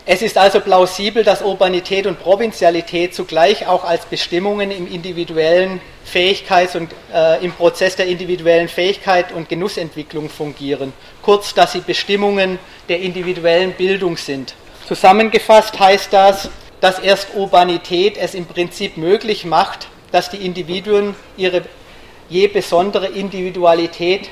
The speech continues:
bilden, entfalten und entwickeln können,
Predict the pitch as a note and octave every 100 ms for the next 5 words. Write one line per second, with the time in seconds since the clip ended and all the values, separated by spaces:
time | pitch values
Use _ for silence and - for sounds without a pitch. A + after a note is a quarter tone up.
0 | - - - F#3 G#3 A3 A3 G3+ - F3+
1 | F3 E3 D#3 F#3 G3 G#3 F3+ - F3 G3
2 | F3 F#3 G3+ F#3+ E3 D3+ C#3 C3+